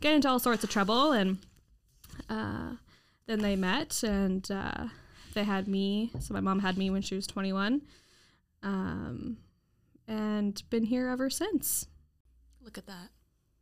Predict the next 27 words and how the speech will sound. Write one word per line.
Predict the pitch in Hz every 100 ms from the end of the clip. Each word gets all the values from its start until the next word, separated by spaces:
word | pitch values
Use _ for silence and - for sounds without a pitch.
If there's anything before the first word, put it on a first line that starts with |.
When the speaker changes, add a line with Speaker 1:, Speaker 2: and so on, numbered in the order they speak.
| _ _ _ _ - 285
Speaker 1:
Well, | 311
I've | 240
been | 220
a | 214
few | 226
places | 202 190 208 196
in | 170
between, | 175 170 160 214
Speaker 2:
Just, | 233
Speaker 1:
but | 196
Speaker 2:
just | 185 -
a | 262
few. | - - -
Speaker 1:
just | 233 -
a |
few. | 190 160 113 - -
We'll | 240
get | 220
into | 196 190
that | 156 -
later. | 349 180 180 -
Speaker 2:
<laughs> | 311 - 359 - - - - - - - - - - - 170
Um, | 175 175 180 180 185 175 -
yeah, | 220 294 208 - -
no, | 220 285 233
um, | - 185 180 175 180 185 - 208
the | 202 180